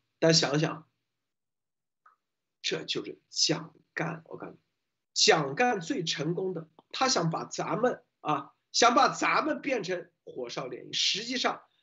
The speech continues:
他在这几年已经，已经把中共变成了火烧连营，就什么，已经是连在一块了。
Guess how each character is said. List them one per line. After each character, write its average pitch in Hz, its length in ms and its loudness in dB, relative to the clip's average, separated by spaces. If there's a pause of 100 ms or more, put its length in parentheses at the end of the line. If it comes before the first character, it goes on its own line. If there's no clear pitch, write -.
(300)
他 190 300 0
在 180 180 -2
这 175 160 2
几 160 240 -6
年 139 240 -4
已 131 80 -14
经， 175 520 -6 (100)
已 165 260 -4
经 185 420 -4 (120)
把 - 280 -2 (120)
中 202 400 4
共 208 260 -2
变 147 260 4
成 110 200 -6
了 110 80 -10
火 - 240 -10
烧 107 160 -4
连 95 180 -8
营， 92 100 -18 (1040)
就 202 140 10
什 180 80 10
么， 165 280 6 (300)
已 135 200 -8
经 170 180 0
是 170 120 2
连 131 220 0
在 156 120 2
一 143 100 -2
块 170 240 -6
了。 131 160 -10